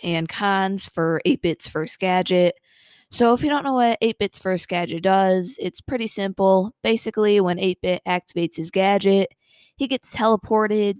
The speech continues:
to his damage turret. Uh, so yeah, obviously you do need the super to activate this. Uh, yeah,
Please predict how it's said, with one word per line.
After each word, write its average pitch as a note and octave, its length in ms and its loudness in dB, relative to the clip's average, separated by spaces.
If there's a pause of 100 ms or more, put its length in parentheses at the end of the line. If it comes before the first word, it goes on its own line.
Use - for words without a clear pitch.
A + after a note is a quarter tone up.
to F3 340 0
his D#3+ 420 -8
damage F#3 480 -6
turret. F#3+ 480 4 (500)
Uh, E3+ 220 4
so F3 120 0
yeah, - 80 0
obviously E3+ 480 0
you E3 40 -2
do E3+ 140 0
need E3 180 -2
the - 80 -12
super F#3 340 2
to - 80 -6
activate F3 540 -2
this. E3+ 600 -4 (420)
Uh, F#3+ 240 4
yeah, G#3+ 100 0